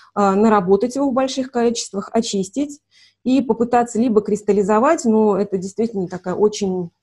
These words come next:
сложная задача. И в случае, ну, на всякий случай у нас всегда есть второй способ, это использование методов спектрометрии, которые широко представлены в оиаe,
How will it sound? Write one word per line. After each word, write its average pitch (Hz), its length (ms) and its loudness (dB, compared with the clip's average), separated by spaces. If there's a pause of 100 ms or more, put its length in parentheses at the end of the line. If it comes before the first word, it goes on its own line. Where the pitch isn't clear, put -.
(440)
сложная 214 560 2
задача. 185 760 -2 (500)
И 220 460 0
в - 40 -20
случае, 208 520 0
ну, 202 360 -2
на 196 140 0
всякий 285 260 -4
случай 247 280 -4
у - 20 -2
нас 190 120 -4
всегда 190 280 0
есть 196 300 0
второй 196 320 0
способ, 277 500 -2
это 180 600 -2
использование 185 520 -2
методов 180 420 -6
спектрометрии, 180 720 -4
которые 240 420 -2
широко 214 340 -6
представлены 208 640 -2
в 190 120 -2
оиаe, 185 500 0